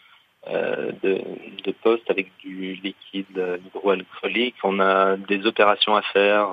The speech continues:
sur les voiturettes de golf, le nettoyage. On a dû retirer, euh, l'ensemble des drapeaux dans un premier temps, euh, voilà, avant de trouver un système alternatif qui permettait de laisser les drapeaux et de récupérer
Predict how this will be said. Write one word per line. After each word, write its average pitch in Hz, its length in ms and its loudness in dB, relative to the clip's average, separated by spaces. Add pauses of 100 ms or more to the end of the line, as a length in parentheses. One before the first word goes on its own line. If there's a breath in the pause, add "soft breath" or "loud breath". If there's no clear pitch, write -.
sur - 160 -4
les 92 80 -2
voiturettes 92 540 0
de 98 100 2
golf, 98 400 2
le 92 80 -10
nettoyage. 101 640 2 (380 loud breath)
On 113 80 0
a 110 80 6
dû 113 120 2
retirer, 113 800 4
euh, 98 120 6
l'ensemble 113 920 0
des 95 340 2
drapeaux 95 420 2
dans 110 220 -4
un 101 60 -2
premier 98 360 -4
temps, 139 280 2 (880 soft breath)
euh, 95 480 2 (600)
voilà, 95 300 4
avant 101 180 4
de 95 60 -4
trouver 98 300 0
un 98 100 4
système - 460 -2
alternatif 98 720 -2 (140)
qui - 60 -20
permettait 92 400 -6
de 95 60 -8
laisser 92 260 -4
les 95 120 0
drapeaux 92 360 -2
et 98 40 -2
de - 60 -14
récupérer 92 500 -8